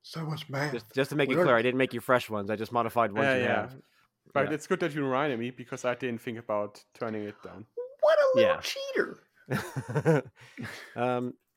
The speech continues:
Speaker 2: okay, cool. I think I'm set then. If I made a couple of, I made four pipe bombs and some explodey bullets, I think <laughs> I'm fucking set.
Speaker 1: I think we're good. We're freaking set.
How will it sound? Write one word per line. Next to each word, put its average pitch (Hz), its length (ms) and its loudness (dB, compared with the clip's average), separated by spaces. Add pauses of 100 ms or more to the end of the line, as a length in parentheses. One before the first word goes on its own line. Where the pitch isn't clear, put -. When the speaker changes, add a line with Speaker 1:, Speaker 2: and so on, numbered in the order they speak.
(200)
Speaker 2:
okay, 214 220 2
cool. 214 300 4
I 120 80 -6
think 180 140 4
I'm 156 80 4
set 175 220 2
then. 131 180 6
If 123 100 0
I 135 120 2
made 139 200 4
a 127 40 2
couple 135 300 0
of, 123 260 2
I 131 80 -4
made 127 340 -2
four 139 260 0
pipe 143 260 0
bombs 139 380 6
and 117 120 -4
some 127 140 0
explodey 131 500 4
bullets, 127 340 6
I 120 80 4
think 127 220 -2
<laughs> - 40 2
I'm 180 80 6
fucking 139 360 6
set. 135 360 4
Speaker 1:
I - 40 -16 (160)
think 151 160 -12
we're - 200 -12
good. 143 300 -4 (800)
We're 160 140 -16
freaking - 640 -14
set. - 440 -8